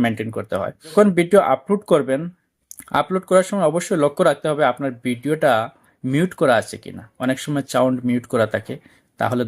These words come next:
দর্শক দেখবে না, অবশ্যই সেটা লক্ষ্য রাখতে হবে। আর একটা ইম্পর্ট্যান্ট একটা বিষয় হচ্ছে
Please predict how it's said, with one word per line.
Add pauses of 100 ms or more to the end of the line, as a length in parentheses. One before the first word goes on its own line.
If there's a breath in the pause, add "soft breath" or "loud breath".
দর্শক (120)
দেখবে
না, (520 loud breath)
অবশ্যই
সেটা
লক্ষ্য
রাখতে
হবে। (120)
আর
একটা (140)
ইম্পর্ট্যান্ট
একটা (100)
বিষয়
হচ্ছে